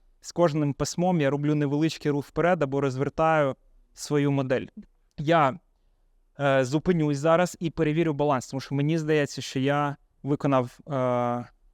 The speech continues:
накопичення тут довжини. Як я це определяю? Дивіться, дивлюсь по верхні-, по лінії об'єму з одного боку,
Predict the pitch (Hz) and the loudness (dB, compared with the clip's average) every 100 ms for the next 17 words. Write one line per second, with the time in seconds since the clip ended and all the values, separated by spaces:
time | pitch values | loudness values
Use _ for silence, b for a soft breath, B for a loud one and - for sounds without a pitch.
0 | _ _ 143 - 139 165 156 - 135 - | _ _ -4 -2 -2 0 -2 -2 -6 -2
1 | 139 135 131 139 120 - _ - 165 170 | -2 -2 -2 -4 -4 -10 _ 0 2 2
2 | 151 - 151 151 - _ _ _ _ _ | -4 -2 -2 -4 -8 _ _ _ _ _
3 | - _ _ 143 135 143 139 139 117 120 | -20 _ _ -8 0 0 4 2 0 -2
4 | 139 135 - 131 143 151 135 - _ _ | -4 -4 -6 -2 0 0 -2 -6 _ _
5 | _ _ - 160 147 160 - - - 156 | _ _ 0 2 4 2 0 -8 -2 0
6 | 156 170 151 135 139 135 127 131 139 139 | 2 2 2 0 0 0 0 -2 -4 -2
7 | 135 135 151 - | -4 -2 -4 -4